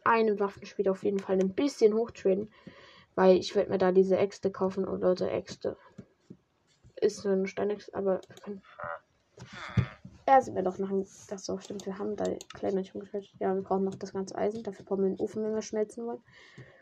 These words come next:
Halt eine Eisenfarm, aber wir können eh keine Eisenblöcke bauen.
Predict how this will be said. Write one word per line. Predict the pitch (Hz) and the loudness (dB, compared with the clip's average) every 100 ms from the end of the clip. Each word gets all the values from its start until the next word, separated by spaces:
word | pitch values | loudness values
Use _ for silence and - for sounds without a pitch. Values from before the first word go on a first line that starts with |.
| - - - | -20 -16 -12
Halt | 269 | -8
eine | 202 | -6
Eisenfarm, | - 226 247 208 190 - 202 | -2 -2 0 -4 -4 -8 -6
aber | 208 202 | -4 -4
wir | 202 | -4
können | 196 202 | -6 -8
eh | - 220 220 | -4 -4 -4
keine | 208 196 | -4 -4
Eisenblöcke | 202 202 202 196 196 196 196 - 208 208 | -4 -4 -4 0 2 2 0 -6 -6 -4
bauen. | 208 214 | -4 -6